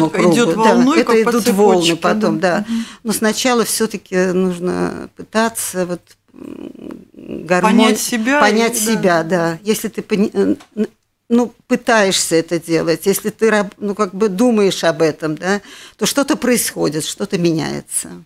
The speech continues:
Speaker 1: Спасибо вам огромное за беседу, Ольга Андреевна. А я считаю, что личное утро у нас удалось сегодня. <laughs> Жаль,
Speaker 2: А
Speaker 1: что
Speaker 2: Пушкин?
Speaker 1: Да, да, Пушкин. Жаль, жаль, что, э, мало времени, ещё бы пару часиков мы могли проговорить спокойно.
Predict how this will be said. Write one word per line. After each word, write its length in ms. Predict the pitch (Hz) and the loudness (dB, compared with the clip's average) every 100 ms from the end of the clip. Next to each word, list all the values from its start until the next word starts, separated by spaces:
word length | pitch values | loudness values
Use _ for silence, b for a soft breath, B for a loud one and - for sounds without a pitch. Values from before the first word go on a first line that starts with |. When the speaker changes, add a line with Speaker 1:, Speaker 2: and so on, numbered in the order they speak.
| _ _ _ _ _ _ _ | _ _ _ _ _ _ _
Speaker 1:
Спасибо 500 | _ 202 196 208 208 | _ -6 -4 -4 0
вам 220 | 202 185 | 0 0
огромное 480 | 190 - 202 196 190 | -2 -2 0 0 0
за 100 | 180 | -6
беседу, 640 | 175 190 - 214 240 226 165 160 | -12 -16 -8 -2 0 0 -4 -14
Ольга 300 | 175 185 185 | -18 -16 -14
Андреевна. 560 | 190 190 175 170 180 170 B B B B B B | -6 -6 -6 -6 -6 -8 B B B B B B
А 160 | - 190 | -4 0
я 60 | 202 | 0
считаю, 260 | - 185 | 0 -2
что 200 | 180 - | -2 -4
личное 400 | 180 196 - 190 | -2 -2 0 -2
утро 260 | 180 185 180 | -2 -4 -2
у 60 | |
нас 240 | 180 175 - | -2 -2 -6
удалось 400 | 175 185 226 254 | -4 -2 -2 -2
сегодня. 400 | - 190 180 226 254 208 | -2 0 4 4 2 -2
<laughs> 720 | - 285 302 233 214 311 302 | -4 0 0 0 0 2 2
Жаль, 140 | 226 240 | 4 2
Speaker 2:
А 20 | |
Speaker 1:
что 220 | - 302 294 | 2 2 4
Speaker 2:
Пушкин? 480 | 262 254 427 403 - - | 2 0 0 0 0 2
Speaker 1:
Да, 240 | 240 220 196 | 4 2 4
да, 200 | - 269 262 - | 2 4 0 2
Пушкин. 440 | 302 381 202 208 | 2 2 2 2
Жаль, 360 | 226 269 277 226 | 2 2 2 0
жаль, 280 | 254 240 254 | 0 2 2
что, 240 | 233 247 | 4 2
э, 560 | 214 214 214 208 196 185 | 2 2 2 0 0 -4
мало 360 | 214 226 214 202 | 0 2 2 0
времени, 420 | 208 262 330 247 | 0 0 4 2
ещё 240 | 220 - 226 | 2 0 0
бы 100 | 214 | 0
пару 340 | 214 202 202 | 0 -2 -2
часиков 500 | 208 214 214 - 190 | -4 -4 -4 -8 -10
мы 120 | 202 196 | -4 -2
могли 340 | 202 196 208 | -2 -2 -4
проговорить 580 | 208 180 190 196 196 196 | -6 -8 -6 -6 -6 -10
спокойно. 680 | - 196 - 233 233 196 | -14 -16 -12 -8 -2 -2